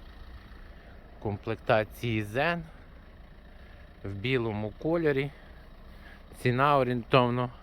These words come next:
вісім п'ятсот євро. Білий і чорний. Ще одна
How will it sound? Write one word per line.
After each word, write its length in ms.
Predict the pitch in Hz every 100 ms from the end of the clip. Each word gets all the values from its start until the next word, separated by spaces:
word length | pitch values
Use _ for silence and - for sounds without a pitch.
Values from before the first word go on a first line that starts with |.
| - - - - - - - -
вісім 480 | 101 127 131 135 127 - - - -
п'ятсот 520 | 113 95 - 107 104 - - - - - - - - - -
євро. 540 | 95 98 87 76 80 85 - - - - - - - - - - - - - - - - - - - - - - -
Білий 560 | 98 113 160 190 190 190 - -
і 160 | - 143
чорний. 560 | - 104 87 95 95 104 - - - - - - - - - - - - - - - - - - - - - - - - - - - - - - - - - - - - - - - - - - - -
Ще 300 | - 156 131
одна 560 | 113 113 117 117 101